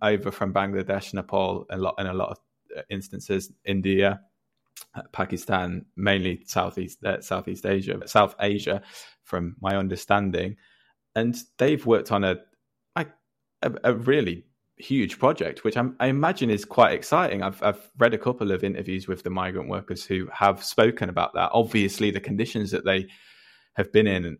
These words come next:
have been horrendous and un-, un-, un-, unspeakable at times, like how, yeah, heart-wrenching that is,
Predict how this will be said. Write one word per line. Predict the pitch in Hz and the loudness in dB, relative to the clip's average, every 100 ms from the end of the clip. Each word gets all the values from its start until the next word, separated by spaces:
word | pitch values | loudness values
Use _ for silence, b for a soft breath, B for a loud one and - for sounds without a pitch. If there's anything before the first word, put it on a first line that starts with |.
| - | -8
have | 92 | -2
been | 92 87 85 - _ _ | 0 0 -4 -12 _ _
horrendous | - 95 90 107 101 80 107 - - - _ _ _ - | -4 0 0 0 0 -2 -4 -8 -16 -20 _ _ _ -10
and | 92 92 - - _ - | -8 -6 -10 -14 _ -8
un-, | 92 92 - | -8 -8 -10
un-, | 92 - 101 | -12 -10 -6
un-, | 95 - | -6 -4
unspeakable | 101 95 - 104 120 - 90 | -4 -4 -2 -2 -2 -2 -2
at | 87 | -2
times, | - 95 92 92 101 - | 0 0 2 0 -4 -4
like | 92 90 - | -4 -4 -10
how, | - 95 92 87 _ _ _ _ _ _ - | -4 0 0 -4 _ _ _ _ _ _ -6
yeah, | 87 - | -6 0
heart-wrenching | 98 92 95 87 92 95 | 0 2 0 -2 -6 0
that | 107 - | 0 0
is, | 92 - | -4 -8